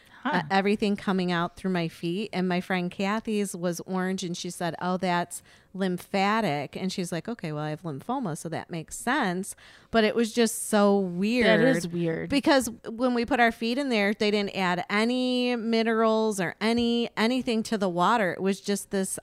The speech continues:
Speaker 1: ionic thing. It was
Speaker 2: Did you feel different after?
Speaker 1: Um,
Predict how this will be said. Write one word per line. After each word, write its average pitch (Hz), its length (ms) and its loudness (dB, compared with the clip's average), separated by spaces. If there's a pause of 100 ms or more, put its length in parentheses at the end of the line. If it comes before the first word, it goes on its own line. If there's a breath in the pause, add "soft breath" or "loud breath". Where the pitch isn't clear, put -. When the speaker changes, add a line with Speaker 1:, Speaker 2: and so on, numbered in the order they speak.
Speaker 1:
ionic 180 680 -2 (140)
thing. 151 420 -6 (500 soft breath)
It 226 60 4
was 196 180 4
Speaker 2:
Did 220 140 4
you 240 80 4
feel 196 320 4
different 220 380 -4
after? 330 260 -6 (640)
Speaker 1:
Um, 294 440 6